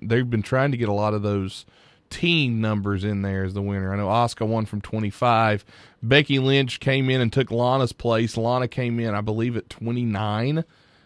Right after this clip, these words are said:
Uh, last year, and Becky took her place after the injury because, uh, thirty was Carmella from winning the mixed match, mixed match challenge.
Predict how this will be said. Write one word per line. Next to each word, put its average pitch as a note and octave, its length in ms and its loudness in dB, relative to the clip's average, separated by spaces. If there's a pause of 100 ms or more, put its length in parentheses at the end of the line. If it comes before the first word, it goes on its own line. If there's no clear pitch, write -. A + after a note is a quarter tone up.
(180)
Uh, B2 220 4
last C3+ 460 0
year, D3+ 360 0
and A2 520 -2
Becky A#2 440 -2
took A2+ 200 -4
her A2 120 0
place A2 300 -2
after G#2+ 240 -2
the G#2 220 -2
injury A2 300 -2
because, G#2 480 -2
uh, G2+ 260 -2 (320)
thirty D3+ 360 6
was B2 140 2
Carmella A2+ 560 2
from G#2+ 140 -4
winning G#2+ 200 -2
the G2 60 -2
mixed A2 280 -4
match, G2+ 400 -6 (180)
mixed A#2 520 -2
match G#2+ 320 -2
challenge. G2 640 -4